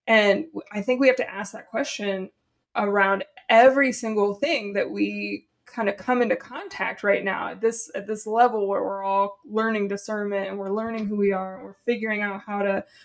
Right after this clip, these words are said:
what does it mean to be awake? What does five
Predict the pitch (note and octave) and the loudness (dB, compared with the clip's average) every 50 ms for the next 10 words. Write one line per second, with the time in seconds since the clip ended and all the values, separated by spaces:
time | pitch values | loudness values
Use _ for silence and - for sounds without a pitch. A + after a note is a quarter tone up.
0 | _ _ - A#3 B3 B3+ C4+ B3+ - A3+ B3 C#4 C#4+ C4+ C4+ A#3 G3+ A3 A#3+ A#3+ | _ _ 0 2 4 6 4 4 4 2 2 2 2 0 -2 -6 -6 0 2 2
1 | G#3+ G3 F#3 G#3 B3+ D4 - - - - - G3 G#3 B3 D4 C4+ - - - - | 2 2 0 -2 -2 -2 -4 -6 -8 -10 -8 -6 -4 -4 -4 -4 -6 -8 -10 -16
2 | A#3 A#3 B3 B3+ B3+ | -18 -18 -18 -20 -20